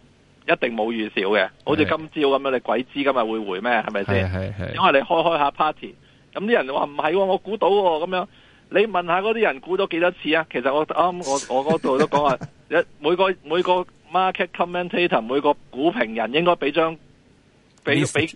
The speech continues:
Speaker 1: 五條命佢，最多畀佢五次機會去估頂<laughs>或者估底。噉你嗰啲人已經一早香咗十世㗎啦！你明唔明啊？已經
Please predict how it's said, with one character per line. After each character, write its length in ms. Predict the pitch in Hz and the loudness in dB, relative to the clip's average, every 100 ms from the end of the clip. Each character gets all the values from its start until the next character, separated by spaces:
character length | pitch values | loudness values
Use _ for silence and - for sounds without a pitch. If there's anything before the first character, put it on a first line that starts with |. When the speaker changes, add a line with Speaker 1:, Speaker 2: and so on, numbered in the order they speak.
| - | -4
Speaker 1:
五 160 | 139 | 0
條 120 | 165 131 | 2 2
命 260 | 123 127 | 2 0
佢， 240 | 127 123 127 _ _ - - - - - | 0 0 -2 _ _ -20 -20 -16 -14 -4
最 180 | 175 180 | 0 2
多 100 | 190 214 | 2 0
畀 140 | 180 147 | -2 -2
佢 140 | 175 147 - - | 0 -2 -4 -8
五 120 | 175 165 | -8 -4
次 140 | 170 | -2
機 220 | 208 196 | 2 2
會 300 | 190 143 139 147 | 4 2 2 0
去 60 | - | -2
估 40 | 175 | -4
頂 280 | 160 139 170 - | 0 0 0 -8
<laughs> 80 | 123 | -10
或 80 | 139 | -6
者 120 | 143 | -4
估 200 | 180 151 | -4 -2
底。 60 | 165 135 147 - _ _ _ - - | 2 2 0 -6 _ _ _ -20 -4
噉 80 | 165 | -2
你 240 | 220 226 185 | 2 2 2
嗰 140 | 220 | 0
啲 80 | 220 | 2
人 200 | 165 131 | 0 0
已 40 | |
經 140 | 165 202 | -2 0
一 100 | 196 | 0
早 120 | - 175 | 0 0
香 140 | 269 185 | 2 2
咗 60 | 185 | 2
十 60 | 202 208 | 0 -2
世 120 | - | -2
㗎 220 | 143 131 139 | -2 0 2
啦！ 80 | 139 | 2
你 60 | 143 | 2
明 120 | 131 | 0
唔 20 | |
明 140 | 117 127 | -2 -2
啊？ 80 | |
已 40 | 143 | 0
經 140 | 165 | -2